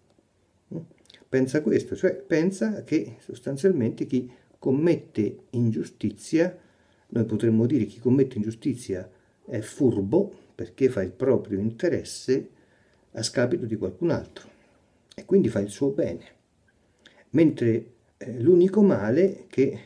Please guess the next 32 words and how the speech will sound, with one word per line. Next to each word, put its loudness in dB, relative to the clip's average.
può -2
accadere 4
a, -8
a -10
un 0
essere 0
umano 2
è 0
quello -2
di 0
subire 2
l'ingiustizia, -14
e -4
subisce 2
l'ingiustizia -2
sostanzialmente -2
chi -8
non 2
ha -2
abbastanza -4
forza -4
da -8
commettere -2
ingiustizia. -16
E -20
Glaucone 4
dice: -2
"Questo 0
pensa -6
la -8
gente -10
comune, -20